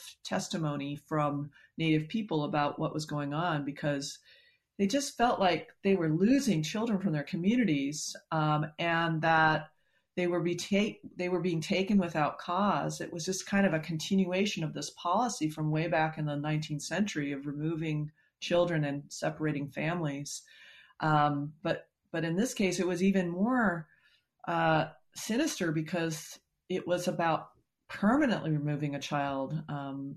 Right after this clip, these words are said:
from their family and community. Um, so yes, it's a, it's,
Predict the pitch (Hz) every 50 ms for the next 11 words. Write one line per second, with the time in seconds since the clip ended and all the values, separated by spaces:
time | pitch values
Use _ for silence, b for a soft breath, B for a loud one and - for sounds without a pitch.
0 | - _ - - 160 151 147 147 143 143 147 - - 151 151 - - 147 147 147
1 | 147 147 147 139 135 - 147 143 143 143 143 139 139 135 139 139 - b b b
2 | b b b b b b b b - - 156 151 151 147 143 143 143 135 135 202
3 | - _ _ _ _ _ - - - 214 - - 196 202 175 - - - - -
4 | 180 - 196 175 165 - - - - - 185 185 190 -